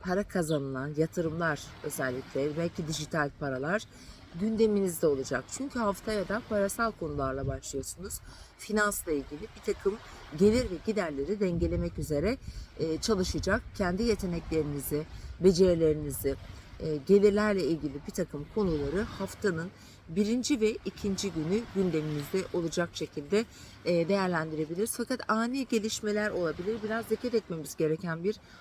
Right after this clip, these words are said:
hafta olacak. Yine haftanın başında, e, Venüs'ün de etkili olacağı bir hafta olacak bu hafta. Uranüs'ün Venüs'le olan karesi dikkat etmeniz gereken bazı konulara işaret ediyor.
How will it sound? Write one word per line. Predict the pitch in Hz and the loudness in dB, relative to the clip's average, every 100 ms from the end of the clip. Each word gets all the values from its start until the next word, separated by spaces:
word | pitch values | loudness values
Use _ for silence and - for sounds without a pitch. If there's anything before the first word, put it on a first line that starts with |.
| - - | -20 -8
hafta | 226 220 - | -6 -4 -2
olacak. | 247 180 180 208 | 0 0 -2 -2
Yine | 220 214 | -2 0
haftanın | 196 - 214 220 214 | -2 -2 -6 -6 -6
başında, | 185 - 170 175 220 - - - - - | -6 -6 -4 -4 -4 -6 -20 -20 -20 -6
e, | 180 175 170 160 | -4 -2 -2 2
Venüs'ün | 226 247 247 277 233 | 2 2 -2 -4 -2
de | |
etkili | 202 185 - - 175 | -2 -2 -2 0 4
olacağı | 160 156 151 156 151 | 4 2 2 0 0
bir | 160 | -2
hafta | 151 147 - 160 | -2 -4 -4 -4
olacak | 139 135 139 - | -2 -2 -4 -2
bu | 151 | -4
hafta. | 143 - 233 269 - - - | -4 0 -2 -2 -10 -14 -2
Uranüs'ün | 208 208 185 - 240 214 | 2 2 0 -6 -6 -2
Venüs'le | 208 208 170 - | 0 0 -2 -6
olan | 147 160 156 143 | -4 -4 -4 -6
karesi | - 190 147 - 233 - - - | -4 -2 -2 -2 -6 -6 -20 -14
dikkat | - - 247 240 - | -14 -4 -4 -2 -6
etmeniz | - 170 156 147 - - | -6 -10 -10 -10 -8 -2
gereken | 185 156 214 226 202 | 0 0 -2 -2 -2
bazı | 175 156 190 | -2 -4 -6
konulara | 185 160 156 - | -6 -2 -2 -4
işaret | 143 160 143 143 | -6 -4 -4 -4
ediyor. | 147 143 165 | -10 -4 -2